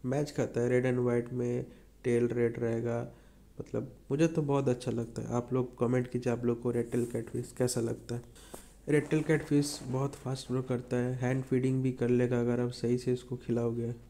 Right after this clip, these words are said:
बहुत friendly है, हमेशा active रहेगा, घूमते रहेगा tank पे। And, uh,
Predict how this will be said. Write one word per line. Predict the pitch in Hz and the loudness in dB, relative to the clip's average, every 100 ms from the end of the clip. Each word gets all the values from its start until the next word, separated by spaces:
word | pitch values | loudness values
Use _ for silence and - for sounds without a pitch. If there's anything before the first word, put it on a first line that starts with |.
| - | -4
बहुत | 127 127 | -2 -2
friendly | - 123 123 123 | 2 2 4 6
है, | 127 123 123 - - - - | 6 6 2 -4 -18 -20 -6
हमेशा | 123 131 131 135 | 0 0 0 0
active | 120 - 131 127 | -2 0 2 2
रहेगा, | 120 117 117 | 2 2 2
घूमते | 117 117 120 123 | 2 0 2 4
रहेगा | 120 117 | 4 2
tank | 113 113 113 113 | -2 -4 -4 -6
पे। | 113 - - - - - - - - | -10 -12 -20 -20 -20 -20 -20 -14 -6
And, | 110 117 113 113 | -2 0 0 0
uh, | 117 117 - | 0 0 -2